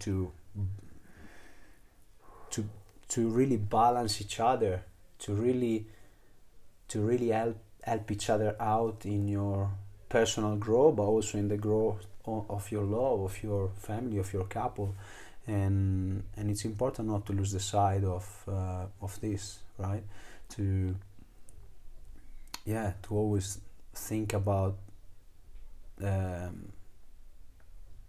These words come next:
think about the, um, mm, yeah, the union and the, the, um, mm, I got lost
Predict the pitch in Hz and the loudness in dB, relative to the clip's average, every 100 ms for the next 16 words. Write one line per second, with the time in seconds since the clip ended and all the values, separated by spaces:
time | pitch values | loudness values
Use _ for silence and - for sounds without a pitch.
0 | - - 107 101 104 98 101 - - - | -12 -4 0 2 4 4 2 -6 -14 -12
1 | - - - - 104 98 101 98 98 98 | -12 -12 -12 -6 0 2 4 4 4 2
2 | 95 92 90 95 - - - - - - | 2 0 -2 -4 -6 -8 -8 -8 -8 -8
3 | 135 117 110 107 107 107 - - - - | -6 -4 -4 -4 -4 -6 -8 -10 -12 -12
4 | - - - - - - 135 107 98 95 | -10 -10 -10 -8 -10 -8 -8 -4 -4 -4
5 | - - - - - - - - - - | -8 -12 -14 -14 -14 -16 -14 -14 -12 -12
6 | - - - - - - - - - - | -14 -16 -18 -18 -16 -16 -16 -16 -14 -14
7 | - 113 107 117 131 127 104 95 95 98 | 0 2 4 4 4 4 2 2 2 2
8 | 101 98 98 101 95 92 92 98 98 98 | 2 2 2 2 2 0 -2 -4 -4 -4
9 | 98 - - - - - - - 113 107 | -6 -10 -18 -20 -20 -20 -20 -18 -12 -6
10 | 101 98 98 98 98 - - - - - | -4 -2 -4 -4 -8 -14 -20 -20 -20 -20
11 | - - - - - - - - - - | -20 -20 -20 -20 -20 -20 -20 -20 -16 -6
12 | 101 95 95 92 | -2 0 0 -4